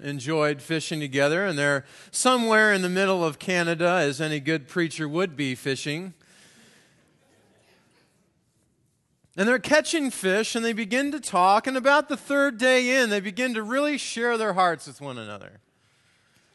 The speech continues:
I mean, they re-, really begin to kinda, like, uh, rip open the inside and say, you know, "Here are the faulty parts of my life. Would you help me?"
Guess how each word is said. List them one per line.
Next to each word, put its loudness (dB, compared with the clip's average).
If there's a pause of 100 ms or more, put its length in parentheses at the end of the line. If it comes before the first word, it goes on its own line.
(160)
I 0
mean, 4
they 4
re-, 0
really 2
begin 2
to 0
kinda, 2
like, 4 (220)
uh, 2
rip -2
open 4
the 0
inside 2
and -4
say, 0 (200)
you -4
know, 2
"Here 2
are 2
the -2
faulty 2
parts 2
of -6
my 0
life. 2
Would -8
you -4
help 4
me?" -6